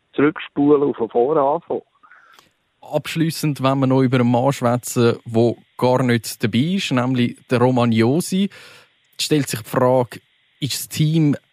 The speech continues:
Speaker 2: eigentlich nicht besser dran, wenn ein, so ein Star, wie das der Roman Josi auch ist, gar nicht dabei ist und, äh, jemand nicht dumm ist, der so viel Raum dann auch einnimmt?
Speaker 1: Das ist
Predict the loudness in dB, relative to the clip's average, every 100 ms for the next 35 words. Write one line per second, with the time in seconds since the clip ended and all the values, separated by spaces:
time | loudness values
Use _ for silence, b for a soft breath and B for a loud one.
0 | _ -6 -2 0 0 -2 -2 -2 -2 -2
1 | 0 2 2 2 -2 -4 -2 -2 -2 -2
2 | -2 0 0 0 0 0 2 0 -4 -6
3 | -2 0 2 2 2 2 0 -2 0 2
4 | 0 -2 B B B B B _ _ -2
5 | 0 0 0 -2 0 0 0 0 -2 -4
6 | -2 -2 -2 -14 -16 -16 -20 -6 -4 -2
7 | -2 -2 -2 0 0 2 2 4 2 0
8 | -2 -2 0 2 2 2 2 0 -2 -2
9 | -2 -2 -2 -4 -8 -18 _ _ _ _
10 | -2 -2 -6 -8